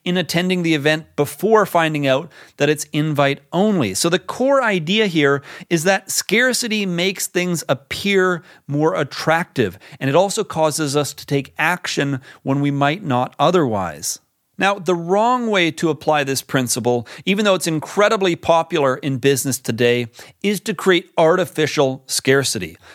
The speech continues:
to pretend like your products or your services are limited in their availability or that there's limited inventory or something like that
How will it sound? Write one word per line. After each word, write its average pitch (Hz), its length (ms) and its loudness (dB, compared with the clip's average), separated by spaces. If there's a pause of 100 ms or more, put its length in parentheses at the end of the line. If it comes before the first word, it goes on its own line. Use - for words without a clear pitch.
to 147 100 0
pretend 220 640 0
like 151 220 0
your 151 120 0
products 190 520 2 (260)
or 147 100 0
your 147 160 0
services 160 760 0 (220)
are 135 160 4
limited 160 540 2 (260)
in 156 120 0
their 147 200 2
availability 131 840 2
or 131 140 0
that 127 140 0
there's 120 200 -4
limited 117 420 -4
inventory 190 760 2 (240)
or 208 100 2
something 262 400 0
like 196 280 2
that 156 360 2